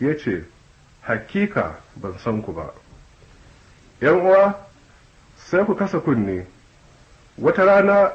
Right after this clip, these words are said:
Yesu zai komo duniyan nan. Kun yi shiri ku karɓe shi?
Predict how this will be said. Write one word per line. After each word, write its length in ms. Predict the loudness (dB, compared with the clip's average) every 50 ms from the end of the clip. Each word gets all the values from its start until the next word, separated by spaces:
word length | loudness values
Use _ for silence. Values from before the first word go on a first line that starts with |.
| -6 -14 -14 -8
Yesu 380 | -2 0 0 0 0 -2 -2
zai 160 | -2 0 0 0
komo 340 | 0 0 0 2 2 0 0
duniyan 480 | 0 0 0 0 2 2 0 0 0
nan. 240 | 0 -2 -2 -4 -8 -14 -18 _ _ _ _ _ _ _ _ _ _ _ _ _ _ _ _ _ _ _ _ _
Kun 200 | -4 0 2 2
yi 60 | 2
shiri 380 | 2 2 0 2 2 0 0 -2 -6 -12 -14
ku 100 | -14 -6
karɓe 360 | -6 -6 -4 -2 0 0 0
shi? 220 | 0 -2 -6 -8